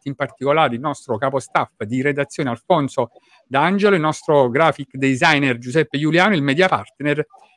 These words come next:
il mago dentista, e saluto anche tutti quanti voi che già siete collegati come Luigi ed Enza Lamotta, il dottore Marco Esposito. Vi invito ad interagire con noi con commenti, domande, curiosità, considerazioni.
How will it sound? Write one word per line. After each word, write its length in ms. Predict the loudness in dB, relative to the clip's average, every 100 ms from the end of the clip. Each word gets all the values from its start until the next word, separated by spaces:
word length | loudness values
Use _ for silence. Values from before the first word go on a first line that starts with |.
| _
il 120 | -6
mago 360 | 0 2 2 0 -2 -20 -18 0
dentista, 760 | 2 2 2 -2 2 4 4 4
e 240 | 2 2
saluto 380 | 0 0 0 2
anche 220 | 0 -2
tutti 260 | -4 -4 0
quanti 320 | 0 -2 2
voi 180 | 4 4
che 220 | 2 0
già 200 | 0 0
siete 260 | 2 0 2
collegati 640 | 2 2 4 4 2 0
come 240 | 0 0
Luigi 600 | 0 0 -2 -6 -4 -4 -8 _ _ _ _
ed 140 | -4
Enza 280 | -4 -2 0
Lamotta, 880 | 0 2 2 2 -2 _ 0 2 -2 -14 _ -10
il 280 | -4 -2 -2
dottore 340 | -4 -2 -2
Marco 380 | 0 -4 -2 -2
Esposito. 580 | -2 -2 0 0 0 0
Vi 80 | 0
invito 320 | 0 2 4
ad 140 | 4
interagire 960 | 2 0 0 0 -2 -2 0 2 0 0
con 260 | -2 -2
noi 320 | -2 0 -2 -2
con 240 | -2 -4
commenti, 760 | -4 -2 -2 -2 -2 -4 -6 -2
domande, 680 | 2 2 2 0 0 0 0
curiosità, 680 | -2 -2 -2 -2 0 0
considerazioni. 1160 | -2 -6 -6 -10 -6 -2 -2 -4 -6 -6 -6